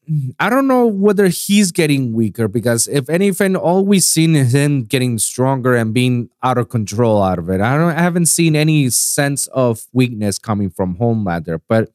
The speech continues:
I do believe that theory that you pointed out, that maybe there's certain suits that they can withstand laser, uh, Homelander's lasers, or,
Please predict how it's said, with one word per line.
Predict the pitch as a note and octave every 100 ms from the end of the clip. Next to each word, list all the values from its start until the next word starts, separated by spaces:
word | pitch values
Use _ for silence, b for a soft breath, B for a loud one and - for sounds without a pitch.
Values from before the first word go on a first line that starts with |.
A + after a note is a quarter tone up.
| _ _ _ _ -
I | A#2 A#2
do | G#2+ D3 F3 F3+
believe | D3+ C#3+ C3+ C#3 C#3 A2+
that | A2+ B2 A#2+ -
theory | - C3 A#2+
that | A2 A2
you | A2+ F#2+ -
pointed | B2 A2 G#2 G#2
out, | A2 G#2
that | G2+ G2+
maybe | G#2 A2+ B2
there's | A#2+ G#2
certain | C3 A2
suits | G#2+ - A#2 G#2+
that | G#2 G#2+ G2+
they | G#2+
can | G2 G2+ F#2+
withstand | G2+ G#2 - - A2+ A2 G2 F#2
laser, | G2 G#2+ F#2+ - E2 A#2
uh, | G2+
Homelander's | F2+ A2 G2+ F#2+ F2
lasers, | G#2 G#2 F#2 C#2+ D#2 -
or, | G2 F#2+ F#2+